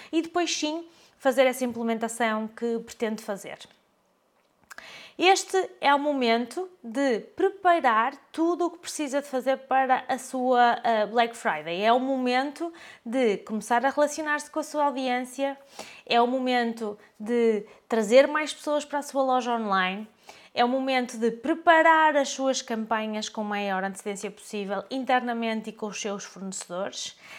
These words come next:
e é o momento de evitar ao máximo as alterações que, que queira fazer na sua loja online. Portanto, queremos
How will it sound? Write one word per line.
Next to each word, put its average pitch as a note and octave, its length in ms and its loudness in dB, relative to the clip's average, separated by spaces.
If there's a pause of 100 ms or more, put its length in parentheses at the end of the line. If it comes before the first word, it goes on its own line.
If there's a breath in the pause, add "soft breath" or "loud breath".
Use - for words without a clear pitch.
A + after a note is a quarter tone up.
(180 loud breath)
e B3 200 2
é D4+ 80 8
o D4+ 80 4
momento C#4+ 420 -2
de B3+ 80 -4
evitar B3+ 420 0
ao D4 160 6
máximo C#4 800 -4 (240 loud breath)
as A3 220 0
alterações C4 720 2
que, - 240 -18 (180)
que - 140 -18
queira C#4+ 420 0
fazer A#3+ 360 -6
na A#3 100 -4
sua A#3 260 -4
loja G#3 280 -2
online. F3+ 400 -10
Portanto, G3+ 320 -10
queremos C4+ 440 -2